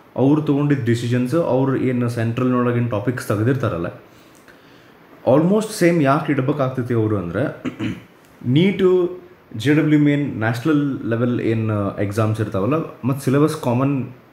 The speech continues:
ಇರ್ಬೇಕಾಗ್ತೈತಿ. Okay, almost same ಇರುತ್ತೆ ನೈಂಟಿ ಪರ್ಸೆಂಟ್ ಅಂತ ಹೇಳಿದರು. So, ಈಗ ಅದ್ರ ಪ್ರಕಾರ ಸ್ವಲ್ಪ ನಾ ಅದನ್ನು study ಮಾಡಿದ್ದೆ, ಏನೇನು topics ತೆಗ್ದಾರ ಅಂಥೇಳಿ.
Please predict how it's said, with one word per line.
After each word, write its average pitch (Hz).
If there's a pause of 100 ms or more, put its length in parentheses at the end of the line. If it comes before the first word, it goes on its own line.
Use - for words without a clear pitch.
ಇರ್ಬೇಕಾಗ್ತೈತಿ. 120 (880)
Okay, 175
almost 156
same 127
ಇರುತ್ತೆ 113
ನೈಂಟಿ 117
ಪರ್ಸೆಂಟ್ 107
ಅಂತ 135
ಹೇಳಿದರು. 107 (1200)
So, 147
ಈಗ 139
ಅದ್ರ 147
ಪ್ರಕಾರ 104 (600)
ಸ್ವಲ್ಪ 131
ನಾ 131
ಅದನ್ನು 120
study 123
ಮಾಡಿದ್ದೆ, 101
ಏನೇನು 117
topics 110
ತೆಗ್ದಾರ 104
ಅಂಥೇಳಿ. 90